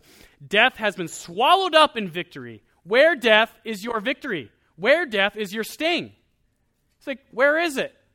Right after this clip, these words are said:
Come on out. Oh, wait, you're not there anymore." What, it's almost like you got this tiny little plankton in this massive sea, and we'll call this plankton death. And all of a sudden, out of nowhere, this massive whale, who we'll name Victory for our sake,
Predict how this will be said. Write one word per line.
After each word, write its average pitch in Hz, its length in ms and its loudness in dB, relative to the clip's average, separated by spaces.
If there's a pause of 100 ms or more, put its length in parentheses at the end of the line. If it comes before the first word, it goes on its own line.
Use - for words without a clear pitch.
(300)
Come 277 180 -6
on 302 140 -2
out. 311 260 0 (220)
Oh, 233 100 -4
wait, 262 320 2
you're 190 140 -10
not 247 240 -6
there 240 180 -2
anymore." 147 500 -8 (400)
What, 202 120 -6
it's 196 220 -6
almost 269 300 -6
like 180 280 -6
you - 360 -20
got 190 120 -4
this - 160 -14
tiny 220 340 -12
little 202 180 -6
plankton 175 600 -14
in 113 100 -16
this 117 160 -18
massive 156 640 -12
sea, 104 480 -18 (600)
and 139 100 -16
we'll 143 80 -14
call 165 260 -10
this 131 180 -16
plankton 127 480 -16
death. 107 440 -18 (880)
And 147 140 -12
all 180 120 -2
of 202 60 -6
a 202 80 -6
sudden, 139 560 -8 (300)
out 196 140 -2
of 202 100 -6
nowhere, 175 320 -4
this 139 180 -12
massive 160 560 -8
whale, 156 300 -4
who 175 160 -14
we'll 170 200 -10
name 113 260 -14
Victory 107 400 -18
for 98 180 -20
our 104 100 -18
sake, 107 260 -20